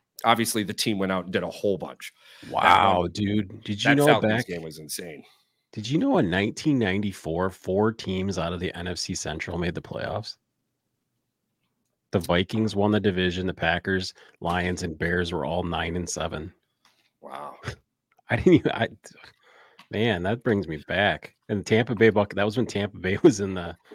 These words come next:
Speaker 2: the Bears divi-, or the Packers division. That's nuts. That's
Speaker 1: Yeah.
Speaker 2: crazy.
Speaker 1: And I could tell you too, bro, the N F C is top heavy.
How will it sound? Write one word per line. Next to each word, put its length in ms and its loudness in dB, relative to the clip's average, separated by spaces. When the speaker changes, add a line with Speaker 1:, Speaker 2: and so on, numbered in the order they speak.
Speaker 2:
the 60 -14
Bears 380 0
divi-, 360 -6
or 200 -4
the 360 -2
Packers 360 -2
division. 360 -4
That's 200 -10
nuts. 440 -4
That's 240 -12
Speaker 1:
Yeah. 80 -14
Speaker 2:
crazy. 300 -10
Speaker 1:
And 100 2
I 80 6
could 180 -2
tell 140 4
you 100 -6
too, 320 -6
bro, 300 0
the 240 4
N 120 6
F 120 2
C 220 -2
is 160 0
top 320 -2
heavy. 340 -10